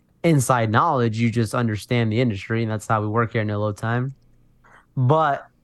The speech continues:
you know, when I look at it, I think, why would they not have a Mario game at launch?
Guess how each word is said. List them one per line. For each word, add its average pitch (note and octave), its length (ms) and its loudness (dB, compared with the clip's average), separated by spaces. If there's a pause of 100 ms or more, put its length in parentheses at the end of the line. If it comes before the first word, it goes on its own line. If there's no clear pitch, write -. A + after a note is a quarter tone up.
you D3+ 180 2
know, D3+ 140 2
when C#3+ 160 2
I C3+ 100 2
look E3+ 280 0
at D3 180 2
it, C3+ 100 2
I B2 160 4
think, C#3+ 400 -4 (920)
why C3+ 360 2
would D3 260 2
they B2+ 120 4
not C3+ 340 2
have A#2+ 200 2
a A2+ 80 0
Mario A2 440 0
game G#2 440 -4
at A2 180 -6
launch? A2+ 500 -10